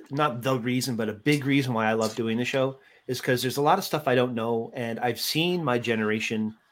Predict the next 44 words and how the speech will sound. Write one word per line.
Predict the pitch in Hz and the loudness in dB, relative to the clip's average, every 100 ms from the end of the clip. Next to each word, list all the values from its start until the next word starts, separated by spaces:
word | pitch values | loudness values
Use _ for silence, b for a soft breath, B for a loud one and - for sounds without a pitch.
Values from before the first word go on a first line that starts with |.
| _ _ - | _ _ -6
change. | - 113 117 143 190 - - 113 | -2 0 0 -2 -4 -8 -8 -8
I've | 107 | -6
seen | - 117 | -4 -4
the | 107 | -2
world | 110 117 120 | 0 0 0
change, | - 127 135 139 - b b b - | -2 -2 -2 -6 -8 b b b -8
and | 120 110 107 | -4 -2 -2
I | 120 | -2
know | 120 131 135 | 2 4 4
that | 127 120 | 4 0
I'm | 117 | 0
not | 117 117 - _ _ _ _ _ _ _ _ - | -2 -4 -8 _ _ _ _ _ _ _ _ 0
educated | 147 139 - 123 113 | 0 2 4 4 4
on | 107 107 | 0 -2
it | - | -4
the | |
way | 113 110 | -2 0
I | |
should | 107 117 110 | -2 -4 -6
be. | 95 131 | -10 -6
So | - 110 | -2 0
doing | 110 131 131 | 2 2 2
a | |
show | 120 123 | 0 0
like | 110 | 0
this | 113 113 | -2 -4
and | 113 | -2
talking | 117 120 127 113 | 2 0 0 -8
to | |
people | - 113 113 113 107 b b b | -6 -6 -2 -4 -6 b b b
who | - 127 | 2 4
I | 120 | 6
don't | 143 156 151 | 6 4 0
interact | 131 123 120 139 | 0 4 4 4
with | 147 | 0
every | 151 156 | 2 2
day, | 156 151 170 b b | 2 2 -2 b b
I | 123 | -4
think | 131 123 | -2 0
is | 123 | 2
very | 131 120 | 4 4
important | 110 110 123 123 | 2 0 0 -2
for | - | -6
me. | 113 131 170 | -2 0 -2